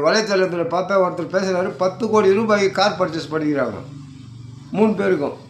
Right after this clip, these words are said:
விஜய் பிரபாகரனுக்கு, ஆ, பிரேமலதா மேடமுக்கு,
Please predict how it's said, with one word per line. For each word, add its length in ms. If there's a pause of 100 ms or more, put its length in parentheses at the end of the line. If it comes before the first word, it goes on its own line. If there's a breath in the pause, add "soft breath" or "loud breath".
விஜய் 340
பிரபாகரனுக்கு, 720 (840)
ஆ, 100 (2500)
பிரேமலதா 520 (680)
மேடமுக்கு, 540